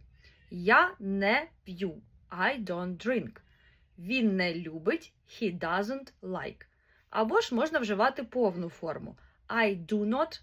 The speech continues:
drink. He does not like.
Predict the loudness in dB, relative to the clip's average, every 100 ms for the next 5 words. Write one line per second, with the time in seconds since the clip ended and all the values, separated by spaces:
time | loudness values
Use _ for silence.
0 | -14 -6 -4 -4 -6 -12 _ _ _ -20
1 | _ -10 -10 -8 -4 2 4 2 -2 -6
2 | -8 -10 -4 -4 -4